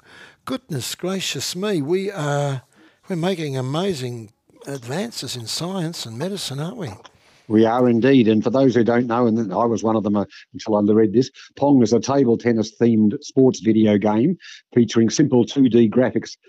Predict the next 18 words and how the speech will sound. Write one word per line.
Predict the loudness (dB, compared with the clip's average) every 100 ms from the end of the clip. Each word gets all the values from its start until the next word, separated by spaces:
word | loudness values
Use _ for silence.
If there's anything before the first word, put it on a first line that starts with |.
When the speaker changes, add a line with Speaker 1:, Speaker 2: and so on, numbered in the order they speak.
| -4
Speaker 2:
Came | 0 2
out | 2
by | 2 2
Atari | 0 0 0 2 4 2 0 0
many | 0 4
years | 4 2
ago. | 2 2 2 0 -6 -20 -4
Uh, | -2
it | 0
co-, | -2
it | -2 -4
consists | 2 2 2
of |
one | 0 4 4
moving | 6 6 4 0
spot, | -2 -2 -2
two | 2 2 2
paddles | 0 2 2 -2